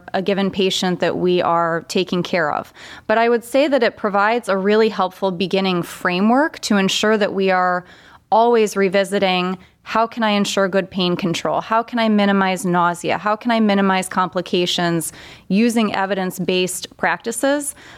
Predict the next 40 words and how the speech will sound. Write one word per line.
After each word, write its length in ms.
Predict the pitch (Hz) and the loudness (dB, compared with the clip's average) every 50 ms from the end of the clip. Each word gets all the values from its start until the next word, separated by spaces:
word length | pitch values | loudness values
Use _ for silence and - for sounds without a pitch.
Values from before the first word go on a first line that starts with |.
| - - | -12 -6
But 360 | 196 220 214 214 214 - - | -2 0 0 0 0 -4 -6
for 180 | - - 226 220 | -4 0 0 0
example, 440 | 214 202 233 233 254 247 - 202 | 0 0 0 0 2 2 0 0
some 260 | 196 - - 214 220 226 | -2 0 0 0 2 2
medications 720 | 226 220 220 - - 220 220 214 - 226 226 226 214 - | 2 0 0 0 0 0 0 0 0 0 0 0 0 0
aren't 240 | 196 196 202 - - | 0 0 0 -2 -4
safe 440 | - - - 202 202 208 202 - - | -6 -2 0 0 0 0 -2 -4 -4
to 120 | - 214 | -4 -2
give 460 | 190 269 311 349 233 175 170 - - - - | 0 2 2 2 2 0 -4 -10 -16 -6 -4
a 140 | 190 190 190 | -4 -4 -2
certain 360 | - - 190 175 - 185 185 | -2 -2 -2 0 0 -2 -2
patient 420 | 180 208 185 175 - - 175 170 | 0 0 0 0 0 -2 -2 -2
if 160 | 160 160 - | -2 -2 -2
they 120 | - 180 180 | -2 -2 -2
have 400 | 175 175 180 175 170 170 165 - - - - - _ - | 0 -2 -2 0 0 -2 -2 -6 -14 -20 -20 -20 _ -2
kidney 260 | - 285 247 240 220 | 0 2 2 2 2
disease 580 | 190 202 180 170 185 180 175 170 165 165 156 - | 2 0 0 0 0 2 2 2 2 0 0 0
or 140 | 170 170 | 0 0
if 140 | 170 - - | 0 -2 0
they're 200 | - 208 214 - - | 0 0 0 0 2
older 540 | 226 247 240 233 220 190 175 170 170 165 160 | 2 2 2 2 2 2 2 2 2 0 0
or 160 | - 180 175 | 0 0 0
if 140 | 175 170 - | -2 -2 -2
they 180 | - 180 180 185 | -2 0 0 0
have 240 | 185 190 180 175 185 | 0 -2 -4 -2 -4
a 80 | 185 | -6
specific 500 | - - - 190 180 - 202 - 208 196 | -6 -4 -6 -6 -4 -4 -2 -2 -2 -4
surgical 480 | - - - 240 233 196 208 - 170 165 | -2 0 0 0 0 0 -2 -2 -2 -2
history. 580 | 180 180 165 - - - 170 165 160 156 165 175 - - - - - - - | -2 -4 -6 -6 -4 -2 -2 -2 0 -2 -4 -6 -10 -18 -20 -20 -20 -12 -6
So 400 | - - 208 202 202 196 - - - | 0 2 2 2 2 0 -2 -2 0
always 600 | - 226 240 254 254 247 233 202 190 190 180 180 | 2 4 6 6 4 4 2 2 0 0 -2 -2
that 320 | 190 185 185 180 - - | 0 0 0 0 0 -4
care 180 | - - 196 196 | -2 -2 -2 -2
plan 280 | 196 - 196 185 185 | 0 0 0 0 2
is 120 | 180 175 - | 0 -2 -2
individualized 840 | - 190 185 185 170 185 180 - 196 180 180 175 170 170 - - - | 0 0 0 2 0 0 0 0 0 0 0 0 0 -2 -4 -8 -10
to 80 | - | -4
the 440 | 180 180 175 170 170 165 165 165 247 - _ - - _ - | 0 0 2 2 2 2 0 -2 -6 -16 _ -20 -20 _ -4
individual 640 | 190 220 220 202 196 175 180 175 175 180 170 156 156 | 0 2 2 2 2 0 0 -2 0 -2 -2 -2 -2
patient. 560 | 156 - 175 - - - - - - - - | -2 -4 -6 -6 -6 -6 -6 -6 -8 -8 -10